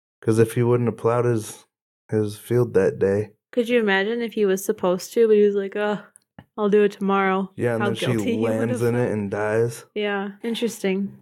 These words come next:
Speaker 2: Victoria is a forty-two-year-old woman from Amesbury, Wiltshire in England. She lived with her husband, Emil, and they had two young children together.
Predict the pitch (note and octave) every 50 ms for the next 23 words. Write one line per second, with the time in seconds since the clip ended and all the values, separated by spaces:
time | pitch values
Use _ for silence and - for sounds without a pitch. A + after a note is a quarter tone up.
0 | _ _ - A3+ G#3+ A3 - - C4 C4+ C#4 C#4+ C#4+ C#4 B3 A#3 - A#3 A3+ -
1 | A#3 A3+ A3+ A3+ C4 C4 - - A#3 A3+ A3 G#3+ G#3+ G3+ G3 G3 F#3+ F#3 F#3 F#3
2 | F#3+ F#3+ - G3+ F#3+ - A3 G#3 G#3 A3 G#3+ - - B3 A#3+ A#3+ A#3 A#3 G#3+ G3+
3 | - - - - G#3 G3 G3+ G3+ G3+ G3 F#3+ G#3+ G3+ F#3+ F#3 F3+ F#3+ G3+ G#3+ A3+
4 | A3 - _ _ _ _ - _ _ _ _ _ _ - - - A#3+ A#3 A3+ A#3+
5 | B3 B3+ B3+ C4+ B3+ - C4+ B3+ A3+ A3 G#3 G#3 - G#3 G3+ G3 F#3+ F#3+ F#3+ G#3
6 | G#3+ G3+ F#3 E3+ F3+ F#3+ - _ _ _ - G#3 G3+ G3 G3 G3+ G#3 G3+ G3 G3
7 | - - - A#3+ A#3 A3+ A3 G#3+ G#3 G3+ G3 - - G3 G3 G3 F#3+ F#3 F3+ -
8 | G3 F3+ E3 E3+ F3 F3+ G3 A3 G3+ -